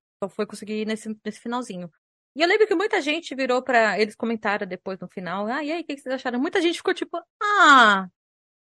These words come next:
tá, né? Ah, é bom, mas, ah, esperava um pouco mais." Então eu acho que o filme veio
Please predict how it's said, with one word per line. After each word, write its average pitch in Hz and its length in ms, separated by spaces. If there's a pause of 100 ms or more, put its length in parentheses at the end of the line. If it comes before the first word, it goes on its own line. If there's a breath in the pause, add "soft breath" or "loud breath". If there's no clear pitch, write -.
(380)
tá, 403 560
né? 311 420 (140)
Ah, 254 240
é 220 160 (120)
bom, 359 680
mas, 214 480 (520)
ah, 269 220
esperava 254 480
um 269 100
pouco 277 320
mais." 262 240
Então 254 200
eu 277 120
acho 285 180
que 302 100
o 285 40
filme 302 480 (340)
veio 247 520